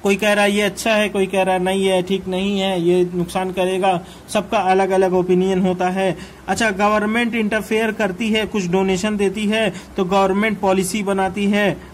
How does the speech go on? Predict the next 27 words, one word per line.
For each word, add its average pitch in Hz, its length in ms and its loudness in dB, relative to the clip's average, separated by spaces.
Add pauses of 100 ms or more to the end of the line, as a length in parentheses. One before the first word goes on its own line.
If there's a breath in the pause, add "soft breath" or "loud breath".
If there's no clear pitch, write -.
(120)
Government 196 480 2 (320 loud breath)
policy 202 420 0
बनाती 196 440 0
है, 208 160 2
तो 190 140 -2
government 185 440 2
का 185 80 -2
कंट्रोल 185 460 -2
हो 185 80 0
जाता 175 280 -2
है। 185 220 -2
हम 170 140 -2
अपनी 196 260 -2
मर्जी 185 300 0
से 185 140 -2
काम 180 220 -2
नहीं 185 160 -2
कर 185 120 -2
सकते, 185 340 -4
जैसी 175 300 0
policy 175 360 0
government 175 420 2
बनाएगी, 180 480 0 (500 loud breath)
हमको 160 320 0
वैसे 165 300 0
काम 156 280 -2
करना 156 480 0